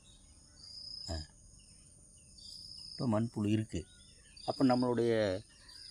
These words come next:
இந்த மண் வந்து நலமோட இருக்குன்னு அர்த்தம். பாருங்க. ஆ. மண்ணு நலமா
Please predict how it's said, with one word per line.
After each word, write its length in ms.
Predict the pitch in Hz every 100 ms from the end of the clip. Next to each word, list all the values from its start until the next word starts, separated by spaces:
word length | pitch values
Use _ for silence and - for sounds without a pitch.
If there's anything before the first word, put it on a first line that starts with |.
| 110
இந்த 120 | 110 107 98 95 92 92 90 87 104
மண் 160 | 135 160 143
வந்து 200 | 131 175 202 - - - - 90
நலமோட 480 | 101 117 135 147 143 110
இருக்குன்னு 360 | - 117 123
அர்த்தம். 300 | 95 - 85 - - - -
பாருங்க. 260 | - 85 90 - - - -
ஆ. 100 | 90 85 - - - - - - - - - - - - - - - - - - - - - - - - - - 1077 - - - - - - 131
மண்ணு 260 | 120 143 123
நலமா 300 | 110 113 117